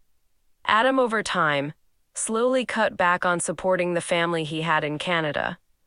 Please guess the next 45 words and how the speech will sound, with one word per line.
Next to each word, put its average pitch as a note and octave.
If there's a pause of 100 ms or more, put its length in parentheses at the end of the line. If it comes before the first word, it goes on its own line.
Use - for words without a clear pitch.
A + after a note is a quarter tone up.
(360)
He A#3+
told C4
her B3+
that G3+
his F3
job G3
was F#3+
starting F3+
to E3
see E3+
a D#3+
turn G3
and F3
was D#3
slowing F3
down, E3+
so E3
the E3
company G3+
wanted E3+
to E3
start D3+
cutbacks D#3
and E3+
make D#3
changes. F#3 (380)
With G3+
these D4
changes, E3+
Adam F#3
was F3+
unable F3+
to -
provide F3+
the F3+
support F3
that D#3+
was E3
needed F3
to E3+
keep F#3
the F#3
family F#3
and F3
house D3+